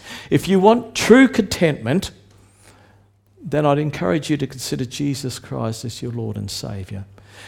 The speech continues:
Now, if you don't know Christ and you want peace and contentment, then I'm more than happy to talk to you afterwards, or to one of the elders, to Paul or to Jeff, and we can help you.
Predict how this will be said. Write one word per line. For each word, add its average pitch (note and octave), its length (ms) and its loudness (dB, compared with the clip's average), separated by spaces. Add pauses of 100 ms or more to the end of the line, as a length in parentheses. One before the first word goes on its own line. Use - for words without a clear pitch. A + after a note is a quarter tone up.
(120)
Now, C#3+ 120 0
if C#3+ 120 0
you D3 80 2
don't D3+ 240 0
know E3+ 200 2
Christ E3+ 420 0
and D3 140 -2
you D3+ 100 0
want D3+ 200 -2
peace D3+ 260 -4
and C3+ 100 -8
contentment, C#3+ 520 -4 (480)
then C3+ 120 -6
I'm C3 140 -2
more C3+ 160 -2
than C#3 140 -4
happy C3+ 240 -4
to A#2+ 100 -4
talk A#2+ 300 -6
to - 120 -10
you A2 60 -4
afterwards, D#3 480 -4
or B2 180 -4
to A#2 100 -10
one A#2+ 180 -4
of A#2 60 -6
the A2+ 120 -2
elders, C#3+ 360 -4
to - 100 -20
Paul D3 480 2
or A#2 100 -2
to A2 140 -14
Jeff, - 440 -2 (1300)
and A#2 260 -6
we C3 120 -6
can B2+ 160 -8
help D#3 360 -8
you. F2+ 180 -8